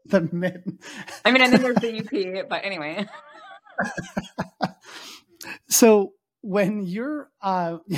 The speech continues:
Speaker 1: <laughs> God, no, I can't get over the
Speaker 2: Sorry.
Speaker 1: mitten part of it. No, no, you're good. So if someone's moving to your area, which tell us which area, 'cause obviously you own a real estate brokerage, you're an active real estate agent.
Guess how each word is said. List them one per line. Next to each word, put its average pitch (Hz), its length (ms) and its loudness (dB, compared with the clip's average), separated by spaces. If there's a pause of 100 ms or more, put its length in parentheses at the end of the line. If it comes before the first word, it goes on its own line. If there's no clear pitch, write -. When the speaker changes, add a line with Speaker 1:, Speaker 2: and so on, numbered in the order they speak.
(220)
Speaker 1:
<laughs> - 440 -14
God, 185 240 -2
no, 160 160 2
I 170 100 -4
can't 185 220 -2
get 180 80 2
over 170 100 0
the 156 60 0
Speaker 2:
Sorry. 156 100 -2
Speaker 1:
mitten 170 340 -4
part 147 220 -8
of 349 80 -8
it. - 60 -12 (520)
No, 202 120 8
no, 190 120 2
you're 185 180 -2
good. 190 160 -4 (1120)
So 214 160 8
if 196 80 6
someone's 233 320 2
moving 214 300 -4
to 208 120 -8
your 190 120 -4
area, 165 360 -4
which 170 260 -6
tell 190 180 0
us 233 160 -4
which 240 180 -8
area, 190 400 -4
'cause 175 160 -6
obviously 190 420 -2
you 185 40 0
own 175 80 0
a 175 40 -2
real 170 120 -6
estate 151 260 -10
brokerage, 147 420 -8
you're 147 100 -6
an 147 80 -10
active 165 320 -2
real 175 160 2
estate 175 280 -6
agent. 139 440 -8